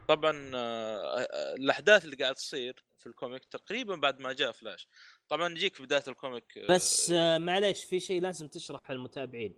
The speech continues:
Speaker 2: ما أدري إذا
Speaker 1: شو؟
Speaker 2: عندهم خلفية عن هذا الشيء ولا لا، لازم تشرح لهم. اللي هو
Speaker 1: فلاش بوينت
Speaker 2: إنه،
Speaker 1: تكلمنا عنه قبل كذا.
Speaker 2: إنه
Speaker 1: تقصد فلاش بوينت.
Speaker 2: بس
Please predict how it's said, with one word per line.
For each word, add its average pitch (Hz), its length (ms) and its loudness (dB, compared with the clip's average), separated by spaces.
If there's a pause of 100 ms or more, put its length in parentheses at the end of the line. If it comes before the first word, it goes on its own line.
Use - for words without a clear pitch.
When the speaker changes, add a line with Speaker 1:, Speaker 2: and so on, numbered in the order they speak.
(400)
Speaker 2:
ما 156 160 2
أدري 151 180 2
إذا 147 120 0
Speaker 1:
شو؟ 139 60 0 (100)
Speaker 2:
عندهم 139 200 -2
خلفية 151 460 2
عن 135 140 -4
هذا 139 220 -6
الشيء 156 280 -6
ولا 117 200 -4
لا، 147 300 0
لازم 160 240 4
تشرح - 340 -6
لهم. 110 300 -4 (1040)
اللي 135 220 6
هو - 20 6
Speaker 1:
فلاش 151 200 10
بوينت - 380 2
Speaker 2:
إنه، 143 100 4
Speaker 1:
تكلمنا 139 220 6
عنه 131 200 4
قبل - 260 -4
كذا. 107 320 -6 (960)
Speaker 2:
إنه 139 140 2
Speaker 1:
تقصد 156 300 6
فلاش 143 180 -2
بوينت. 156 100 -4
Speaker 2:
بس 175 220 6